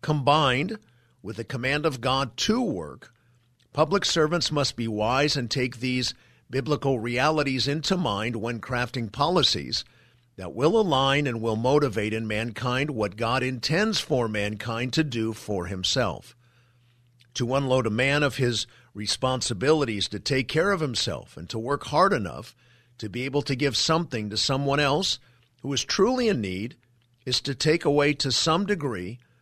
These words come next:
a part of the man's intended work ethic and esteem. It is to diminish him, not help him. Again, it is God's design that the individual be the first means of provision for himself,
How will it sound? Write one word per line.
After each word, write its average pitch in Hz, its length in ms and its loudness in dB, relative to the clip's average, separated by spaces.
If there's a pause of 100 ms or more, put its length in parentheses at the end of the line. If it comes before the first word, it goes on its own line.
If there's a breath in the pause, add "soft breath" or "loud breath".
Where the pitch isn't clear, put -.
a 101 60 -14
part 143 300 2
of 135 100 0
the 147 80 4
man's 135 400 0
intended 147 560 0
work 170 440 2
ethic 98 380 -6
and 107 120 -2
esteem. 104 460 0 (1080 soft breath)
It 147 120 0
is 185 180 2
to 185 200 4
diminish 196 640 2
him, 73 280 -4 (180)
not 90 320 -4
help 143 320 2
him. 64 240 -6 (1080)
Again, 196 380 0
it 190 160 0
is 190 140 2
God's 175 400 2
design 135 600 0
that 123 160 -2
the 117 120 -4
individual 139 720 -2
be 135 140 -2
the 127 120 -4
first 165 400 -2
means 135 320 -6
of 139 140 -4
provision 135 520 -2
for 139 260 0
himself, 139 680 0